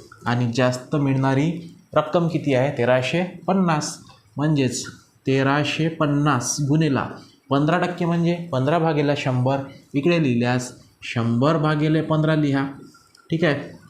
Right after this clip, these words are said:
पंधरा नव एकशे पस्तीस आणि नऊवर एक, दोन, तीन, शून्य, एक, दोन, तीन, शून्य. म्हणजेच खरेदी किंमत किती? नऊ हजार रुपये, पर्याय क्रमांक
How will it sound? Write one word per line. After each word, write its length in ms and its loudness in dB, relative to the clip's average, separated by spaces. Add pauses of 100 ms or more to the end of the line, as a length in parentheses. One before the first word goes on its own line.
(320)
पंधरा 480 2 (400)
नव 760 0 (460)
एकशे 300 0
पस्तीस 680 -2 (300)
आणि 220 0
नऊवर 560 2 (220)
एक, 300 2
दोन, 380 0
तीन, 320 2
शून्य, 380 -2 (180)
एक, 400 0
दोन, 300 2
तीन, 320 2
शून्य. 300 0 (480)
म्हणजेच 520 0 (300)
खरेदी 300 2
किंमत 300 2 (120)
किती? 520 -2 (180)
नऊ 320 2
हजार 280 2
रुपये, 320 0 (460)
पर्याय 340 2
क्रमांक 500 -2